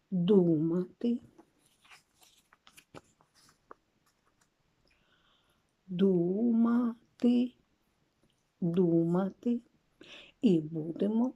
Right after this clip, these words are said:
говорити. Говорити.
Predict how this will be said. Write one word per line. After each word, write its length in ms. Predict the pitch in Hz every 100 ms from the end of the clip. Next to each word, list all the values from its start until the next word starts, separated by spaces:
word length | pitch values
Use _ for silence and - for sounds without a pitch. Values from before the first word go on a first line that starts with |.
| -
говорити. 1040 | 165 196 208 277 302 359 311 - - 151 - _ _ - _ _ - - - _ _ _ _ _ _ _ - - _ _ _ _ _ _ _ _ - _ _ _ -
Говорити. 2250 | 147 175 202 240 262 240 180 175 165 160 160 160 170 226 247 262 - _ 196 165 170